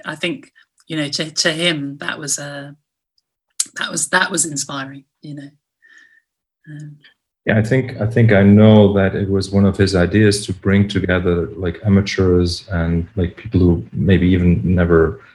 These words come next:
Speaker 2: had performed music in their lives with professionals.
Speaker 1: Right.
Speaker 2: And there's this, this, uh, piece, uh, Twelve Hours of Sunset, right, uh, of his that
Speaker 1: Yeah.
Speaker 2: is absolutely incredible. And apparently that is, like, a combination of amateurs and professionals.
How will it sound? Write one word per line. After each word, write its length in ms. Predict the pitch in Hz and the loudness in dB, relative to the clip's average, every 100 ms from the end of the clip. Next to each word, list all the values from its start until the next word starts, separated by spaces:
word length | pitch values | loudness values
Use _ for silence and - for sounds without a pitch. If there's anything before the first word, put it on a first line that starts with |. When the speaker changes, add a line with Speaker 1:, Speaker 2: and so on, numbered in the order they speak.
| _ | _
Speaker 2:
had 200 | 90 - | -2 -2
performed 360 | - - 92 90 | -4 2 4 4
music 300 | 92 90 87 | 4 4 2
in 100 | 90 | 2
their 100 | 90 | 2
lives 400 | 90 87 87 - | 4 2 2 2
with 240 | 98 98 | 2 2
professionals. 920 | 98 - 101 113 107 82 85 92 - - - _ | -2 2 2 2 0 -2 -2 -6 -12 -18 -20 _
Speaker 1:
Right. 120 | - - | -20 -4
Speaker 2:
And 160 | 101 92 | 2 6
there's 240 | 101 95 | 6 4
this, 280 | 104 - - | 2 0 0
this, 320 | 98 85 - | 0 0 -2
uh, 360 | 87 87 85 85 - _ _ _ _ _ | -2 0 -2 -4 -14 _ _ _ _ _
piece, 320 | - 101 - | 2 2 2
uh, 160 | 90 87 | 0 -2
Twelve 300 | 87 101 95 | 0 2 2
Hours 320 | - 92 90 | 2 0 -2
of 120 | 90 - | -4 -2
Sunset, 680 | 95 90 - 87 82 - _ | 0 0 2 0 -2 -8 _
right, 340 | 98 85 - 82 | -4 -4 -4 -6
uh, 420 | 87 87 87 87 90 - | -4 -2 -2 -4 -6 -6
of 140 | 98 82 | -6 0
his 280 | 87 80 - | 0 0 -2
that 300 | 80 80 - - - - _ - | -2 -2 -10 -20 -20 -20 _ -12
Speaker 1:
Yeah. 120 | - | 2
Speaker 2:
is 220 | 110 - | 2 4
absolutely 460 | 107 107 - 98 92 | 4 4 4 4 4
incredible. 720 | 85 - 92 92 85 87 113 | 2 2 4 4 2 0 0
And 120 | 87 82 | 0 0
apparently 600 | 80 104 101 92 87 85 | 0 4 6 6 4 2
that 220 | 87 87 | 4 2
is, 300 | 85 82 - | 2 0 -2
like, 160 | 87 - | -4 -4
a 60 | |
combination 640 | - - 87 85 85 - 85 | -6 -2 0 2 0 -2 -2
of 100 | 80 | 0
amateurs 520 | 82 82 - 82 82 | 0 0 0 -2 0
and 120 | 82 | -2
professionals. 760 | - 87 92 90 90 80 78 - | -4 -2 0 2 2 0 -4 -10